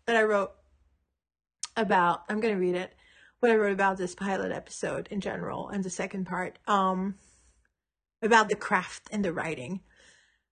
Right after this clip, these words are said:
So I always bitch about the pilot because I tend to bitch about pilots that are double episodes. But the reality is that those two episodes establish an incredible amount, amount of things. Uh,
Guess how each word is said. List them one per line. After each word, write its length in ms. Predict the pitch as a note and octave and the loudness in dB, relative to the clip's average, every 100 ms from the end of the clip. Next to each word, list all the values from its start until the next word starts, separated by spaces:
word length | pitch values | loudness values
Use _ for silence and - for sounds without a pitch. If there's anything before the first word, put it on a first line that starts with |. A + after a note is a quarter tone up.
| _ _ _ _ _ - | _ _ _ _ _ -2
So 300 | - C4 - - | 6 8 8 8
I 180 | C4+ | 8
always 400 | D#4+ G4 G4+ F#4 | 8 6 6 4
bitch 380 | - G#3 G3+ A3 | 2 2 2 2
about 300 | B3+ A3 G#3 | 0 2 2
the 60 | G3+ | 0
pilot 460 | - G#3 A3 A#3+ | 0 2 2 0
because 300 | A3 G#3+ A3 | -2 -2 0
I 80 | G#3 | 0
tend 200 | G#3 A3 | -2 -4
to 100 | A3 | -4
bitch 280 | G3 E3 - | -2 -2 -2
about 240 | G3+ F#3 | 0 0
pilots 460 | - G3 F#3+ G3+ G#3 | 0 0 2 0 0
that 100 | F3+ | 0
are 120 | F3 | 0
double 340 | E3 E3 E3 D#3+ | 0 -2 -2 -4
episodes. 760 | E3 G3 A3 B3 C#4+ D4 - _ _ - - | -2 -4 0 0 0 -2 -10 _ _ -8 -2
But 140 | A3 | 0
the 100 | A#3 | 2
reality 640 | A3+ A#3 B3 C4+ B3+ A3 G3+ F3 | 4 6 6 4 0 -2 -2 -2
is 100 | A3 | 0
that 240 | G3+ F3+ | 0 4
those 220 | G#3 A#3 | 4 4
two 160 | - A#3+ | 2 0
episodes 460 | G#3 A3+ G#3+ F#3+ | 0 0 0 0
establish 480 | G#3 G3+ F#3 F3+ F#3+ | 0 0 0 0 -2
an 80 | G3+ | 0
incredible 640 | F#3+ - - G3 G3 F#3+ | 0 0 0 0 0 -2
amount, 600 | G#3 G3 E3+ D3+ F3+ - - - | -2 0 0 -2 -8 -14 -14 -6
amount 240 | G#3 E3 E3+ | 0 0 0
of 80 | |
things. 520 | - F3 E3 E3 - - _ - - - | -2 -2 -2 -6 -10 -16 _ -20 -20 -8
Uh, 160 | - | 0